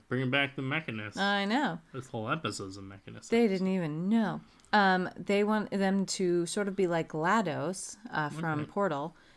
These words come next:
Speaker 2: and the dungeon itself is the physical form this creature took. However,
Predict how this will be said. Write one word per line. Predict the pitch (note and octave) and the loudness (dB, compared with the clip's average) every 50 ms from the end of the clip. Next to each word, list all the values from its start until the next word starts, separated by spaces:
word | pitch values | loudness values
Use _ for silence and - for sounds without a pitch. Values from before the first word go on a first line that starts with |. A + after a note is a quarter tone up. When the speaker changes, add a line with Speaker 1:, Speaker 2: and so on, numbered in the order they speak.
| _ _ | _ _
Speaker 2:
and | - F3+ F3+ F3 | -2 0 2 2
the | F3 | 0
dungeon | D#3+ E3 F#3+ F#3+ A3+ B3+ B3 A#3 B3+ A#3 | 0 0 2 6 6 6 6 6 6 4
itself | A3+ G#3 A3+ - - F3+ F3+ F#3 F#3 - | 4 2 0 0 2 2 2 2 0 -2
is | - F3 E3+ | -6 -4 -4
the | E3+ E3 | -4 -6
physical | - - F#3+ F#3+ F#3+ A3+ A3 A#3 A#3 A3+ | -2 -2 -2 0 0 -2 0 0 -4 -4
form | - - - B3 A#3+ A3 F3+ D#3+ D#3 D#3 E3 | -4 -2 0 2 2 2 2 2 0 0 -2
this | E3 - E3+ E3+ E3 - | 0 0 0 0 0 -4
creature | - - - F#3+ E3+ E3 - - D#3 | -8 -6 -4 -4 -4 -4 -6 -10 -10
took. | - - - - B3+ A#3+ - - _ - - _ _ - - | -12 -12 -10 -8 -6 -6 -6 -8 _ -20 -20 _ _ -8 -4
However, | G3+ F#3+ G3 A3+ A#3+ G#3+ F3+ D3 C#3+ E3+ | -2 0 0 2 0 0 0 -2 -2 -2